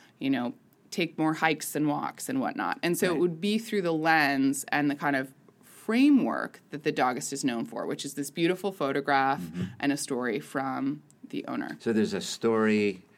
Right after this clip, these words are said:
Speaker 2: This wasn't right at the beginning of the story, was it? Did he start with the stories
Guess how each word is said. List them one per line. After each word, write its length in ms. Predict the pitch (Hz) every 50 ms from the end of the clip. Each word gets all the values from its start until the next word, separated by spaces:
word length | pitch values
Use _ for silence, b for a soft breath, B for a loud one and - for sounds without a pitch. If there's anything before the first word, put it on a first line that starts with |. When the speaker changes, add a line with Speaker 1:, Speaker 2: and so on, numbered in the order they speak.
| b b -
Speaker 2:
This 220 | 110 151 156 -
wasn't 260 | 202 185 - - 101 90
right 180 | 92 98 98
at 60 | 95
the 60 | 82 -
beginning 280 | - 76 73 73 71
of 40 | 69
the 60 | 71
story, 300 | - - - 73 65 64
was 200 | 65 76 78 -
it? 140 | - 60 -
Did 240 | - 73 69 85 82
he 60 | 78
start 260 | 76 - - 92 87
with 120 | 78 73 71
the 60 | -
stories 480 | - - - 85 76 73 78 76 -